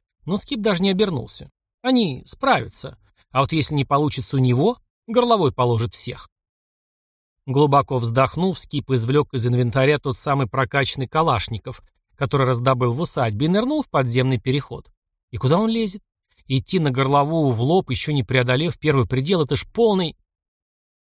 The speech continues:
И все-таки везение — несомненная реальность, да и параметр удачи точно работает. Скип теперь знал это совершенно точно, хотя в первый момент ему показалось, что все наоборот.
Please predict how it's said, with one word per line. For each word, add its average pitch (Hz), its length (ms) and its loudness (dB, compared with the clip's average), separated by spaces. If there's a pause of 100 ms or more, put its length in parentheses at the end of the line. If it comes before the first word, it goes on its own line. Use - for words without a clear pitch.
(260)
И 170 60 -10
все-таки 208 280 -6
везение — 240 440 0
несомненная 220 600 2
реальность, 185 680 0
да 135 120 2
и 127 40 2
параметр 139 460 2
удачи 180 380 0
точно 226 420 -4
работает. 107 580 -4 (380)
Скип - 300 -2
теперь 135 260 2
знал 143 260 0
это 135 120 -6
совершенно 123 540 -4
точно, - 460 -10 (240)
хотя 220 260 -2
в - 80 -2
первый 208 280 2
момент 170 320 2
ему 131 140 2
показалось, 131 520 0
что - 160 -8
все - 240 -6
наоборот. 123 460 0